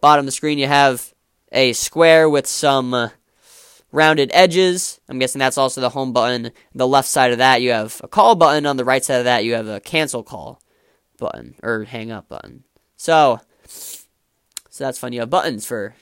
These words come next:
purposes. And then the main feature of the phone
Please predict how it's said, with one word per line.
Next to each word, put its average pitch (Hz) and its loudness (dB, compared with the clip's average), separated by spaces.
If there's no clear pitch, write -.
purposes. - -12
And 120 -8
then 143 2
the - -14
main 220 4
feature 208 -2
of 160 -2
the 143 -4
phone 120 0